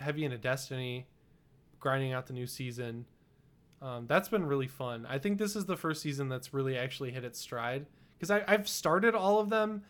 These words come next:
and every season introduces this new P V E event, and this is the first one that I think is legitimately fun.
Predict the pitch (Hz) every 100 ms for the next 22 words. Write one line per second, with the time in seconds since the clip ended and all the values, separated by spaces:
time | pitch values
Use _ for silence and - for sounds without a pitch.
0 | - - - 165 160 139 135 - - _
1 | _ - 175 185 214 202 202 202 190 165
2 | 160 165 165 170 156 156 151 143 151 -
3 | 156 143 139 135 147 151 160 165 139 143
4 | - 151 135 - 156 151 143 143 139 131
5 | 135 147 147 139 135 127 135 135 127 -
6 | 117 127